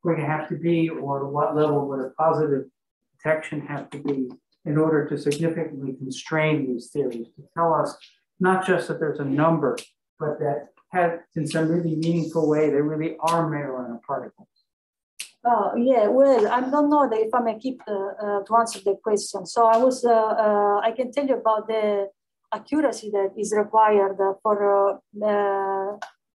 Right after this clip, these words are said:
Speaker 2: for the matrix elements. That is a, a request. So the usual request for us is to attain an accuracy at the ten percent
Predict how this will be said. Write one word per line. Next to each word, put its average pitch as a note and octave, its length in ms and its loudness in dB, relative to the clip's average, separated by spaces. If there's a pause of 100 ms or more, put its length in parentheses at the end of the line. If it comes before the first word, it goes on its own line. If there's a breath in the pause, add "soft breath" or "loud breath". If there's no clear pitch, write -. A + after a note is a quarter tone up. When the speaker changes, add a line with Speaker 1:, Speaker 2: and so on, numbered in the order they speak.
(260)
Speaker 2:
for A3+ 160 -4
the G#3 200 -2
matrix A#3 480 0
elements. F#3+ 600 -6 (840)
That A3 100 2 (100)
is G#3 60 -2 (160)
a, - 20 6 (220)
a - 20 2 (160)
request. A#3 540 2
So A#3 60 0 (140)
the A#3 60 4 (100)
usual D4 180 2 (100)
request A#3+ 340 0 (140)
for G3+ 140 0
us G#3+ 460 0
is G#3 180 -10
to G#3+ 60 -2 (160)
attain A3+ 400 2
an G3+ 140 2
accuracy G3+ 440 -2
at F#3+ 80 -8
the G3 160 -6
ten G#3 180 0
percent G3 380 -4